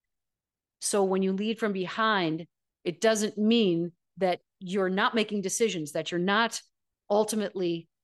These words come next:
accountable for everything that happens in your organization at all levels, to a large degree.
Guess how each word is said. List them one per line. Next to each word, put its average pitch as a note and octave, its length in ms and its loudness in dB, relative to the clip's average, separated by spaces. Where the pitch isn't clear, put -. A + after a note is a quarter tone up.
accountable F3 680 -4
for F#3 200 0
everything F#3 380 -2
that E3 120 0
happens F3+ 360 -4
in D#3+ 60 -4
your D#3+ 100 -2
organization D#3+ 720 -4
at D3 80 -12
all D3 160 -8
levels, F#3 460 -6
to A#3+ 160 0
a - 20 4
large D3+ 300 -2
degree. - 300 -12